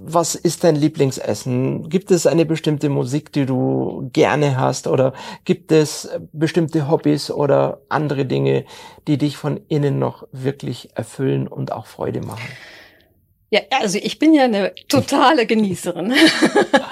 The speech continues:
Speaker 2: Also ich esse gerne, sa-, sehr, sehr gerne. Und da ich halbe Perserin bin, liebe ich natürlich alles, was mit Reis zu tun hat. Alles, also das, ähm, das zum Thema Essen.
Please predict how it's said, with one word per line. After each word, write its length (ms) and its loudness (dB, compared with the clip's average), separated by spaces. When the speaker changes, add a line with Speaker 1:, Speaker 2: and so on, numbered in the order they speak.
Speaker 2:
Also 200 0
ich 160 -2
esse 220 2
gerne, 480 0
sa-, 260 -4
sehr, 300 2
sehr 140 -6
gerne. 360 -4
Und 200 -6
da 180 2
ich 120 -6
halbe 260 2
Perserin 540 -2
bin, 280 -2
liebe 340 -2
ich 200 -4
natürlich 880 -4
alles, 260 -4
was 140 -10
mit 160 -10
Reis 200 -4
zu 120 -16
tun 300 -12
hat. 360 -14
Alles, 340 -10
also 240 -8
das, 560 -10
ähm, 280 -6
das 360 -6
zum 160 -6
Thema 300 -4
Essen. 320 -6